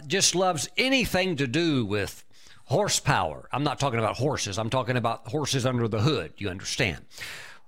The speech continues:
Engines and cars and mainly car racing, anything to do about that, that was, like, in his blood. That just was his thing. Okay. So my, my friend stands before him, knows nothing about him,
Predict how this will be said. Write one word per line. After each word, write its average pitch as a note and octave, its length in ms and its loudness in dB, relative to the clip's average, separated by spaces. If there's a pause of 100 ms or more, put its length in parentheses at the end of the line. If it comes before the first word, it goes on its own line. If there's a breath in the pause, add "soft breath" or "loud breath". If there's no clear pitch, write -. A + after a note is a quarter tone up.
(180 loud breath)
Engines C3 640 2
and G2+ 300 0 (100)
cars B2+ 840 2
and B2 380 0 (220 loud breath)
mainly G#3+ 540 2 (240)
car E3+ 280 4
racing, B2 520 0
anything G#3+ 380 2
to F#3+ 80 2
do E3 200 2
about B2+ 380 2
that, B2+ 320 2
that C#3+ 180 2
was, C3 200 2
like, A#2+ 240 2
in C3 160 0
his A#2 200 4
blood. G2 380 0
That B2+ 260 0
just - 320 0
was A#2+ 280 -2
his B2 440 0
thing. F2 400 -2 (680)
Okay. - 240 -2 (600 loud breath)
So B2+ 180 0
my, B2+ 280 2
my C#3+ 180 0
friend A2 380 0
stands C3 400 0
before A#2+ 340 0
him, A2 220 2
knows A#2+ 240 2
nothing B2+ 260 2
about F#2 300 0
him, D#2+ 160 -14